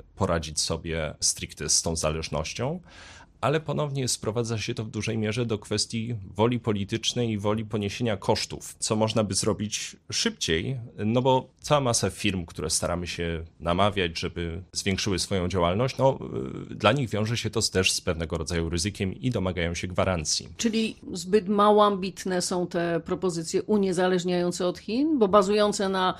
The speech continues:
Speaker 2: oczekiwaniach państw, że niechętnie, zwłaszcza teraz, przy niespinających się budżetach w wielu państwach i problemach fiskalnych, nie będą chciały ponieść takich kosztów?
Speaker 1: To pytanie, które jest takim fundamentalnym pytaniem o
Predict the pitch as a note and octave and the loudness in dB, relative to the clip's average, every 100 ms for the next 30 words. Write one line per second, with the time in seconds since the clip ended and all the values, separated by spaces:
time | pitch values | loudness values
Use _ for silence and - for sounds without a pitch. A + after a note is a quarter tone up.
0 | - - G3 G3 G3+ G3 G3 F#3+ F3+ G#3 | -8 -2 0 0 0 2 4 2 0 0
1 | F#3 F#3+ E3 E3+ E3+ F#3+ F#3+ F#3+ A3 A3 | 2 0 -2 -4 0 0 0 0 6 6
2 | - G#3 F#3 - B3+ G#3+ A3+ A3+ A#3+ - | 6 4 2 0 0 4 4 4 0 6
3 | G3 F3+ G3+ B3 - - - - - G#3 | 6 8 4 2 -4 -18 -20 -8 2 4
4 | F#3+ G#3+ G3+ G3+ G3+ - G3 F#3+ F3 G3+ | 4 2 2 2 2 2 4 4 4 2
5 | G3+ F3+ F3+ F3 A3 G3 F3 F3+ E3 - | 2 -2 -2 6 8 8 4 2 0 0
6 | F3+ F#3 E3 F#3+ F3+ F3+ F3 - F#3+ - | -2 -2 -2 0 2 0 0 -4 -6 0
7 | F3 F3 F#3+ - - - - G3 G3 F#3+ | 0 0 -4 -8 -20 -20 -4 2 4 4
8 | F3+ F#3 F3 - F3+ E3+ F#3+ G3 G3 G3+ | 2 2 0 0 2 4 2 -2 -4 -6
9 | - G#3 A3+ - G3+ G3 - F4 - - | -8 -10 -10 -6 -6 -4 -4 -6 -6 -10
10 | G#2 - A#2+ B2 A#2+ A2+ A2 - - G#2+ | -8 0 2 4 6 6 4 0 -12 -10
11 | - C3+ - C3 C3 A#2+ B2+ A#2 A#2 A2+ | -2 -2 0 0 0 0 2 2 2 2
12 | B2 B2 A2+ G#2+ A2 A2 G#2+ A2 G2+ G2+ | 4 4 0 -2 0 0 2 0 2 2